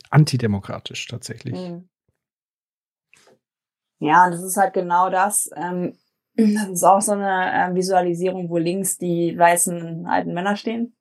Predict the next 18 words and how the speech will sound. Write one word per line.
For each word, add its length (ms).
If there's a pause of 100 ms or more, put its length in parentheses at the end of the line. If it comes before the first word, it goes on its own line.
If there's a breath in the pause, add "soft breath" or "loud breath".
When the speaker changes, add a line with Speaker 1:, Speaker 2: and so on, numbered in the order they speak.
(680)
Speaker 2:
als 180
Speaker 1:
Mhm. 40
Speaker 2:
Sinnbild 420
und 120
rechts 340
halt 120
so 100
eine 100
super, 600 (1120)
wie 420
ich 240
finde, 300
bereichernde 560
Gesellschaft, 560
wo 160
Menschen 320
einfach 220
sein 580